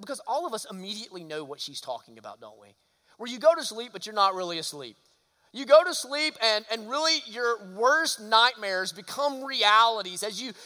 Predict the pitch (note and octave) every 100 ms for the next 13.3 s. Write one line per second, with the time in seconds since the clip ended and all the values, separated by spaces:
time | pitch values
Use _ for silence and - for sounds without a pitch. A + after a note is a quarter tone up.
0 | - - - E4+ E4+ G#3+ E3 D#3+ D#3+ G#3+
1 | G#3+ G3+ A#3 F#3+ F3+ F#3+ G3+ D#4+ D#4 B3
2 | G#3+ G#3+ C4+ B3+ F#3+ C4+ D#4 C4+ G3 F3+
3 | E3 - - A#3+ G#3 - C4+ - - C4
4 | C4 C4 G#3+ A#3 A3+ E3 - G#3+ F3+ G3
5 | A#3 A#3 A3 F#3 - - A3 G#3 F#3+ A3
6 | - A#3 G#3 G#3+ G3 G3+ - B3+ B3+ F3+
7 | D3+ - - - G3+ A#3+ G#3+ - - -
8 | D#4+ F4 F4 A3+ G3 G3 C4+ C4+ B3+ B3
9 | - E3 - C4+ C4+ G#3+ A3 - - D4+
10 | F4 C4+ B3+ C4+ A3 G#3 B3+ G3+ - C4+
11 | A#3+ G3 F3 A#3+ A#3+ G#3 G3 A#3+ B3 G3
12 | - G3 A#3 A#3+ A3 A3 F#3 E3+ A3+ C4
13 | C#4 F3+ E3+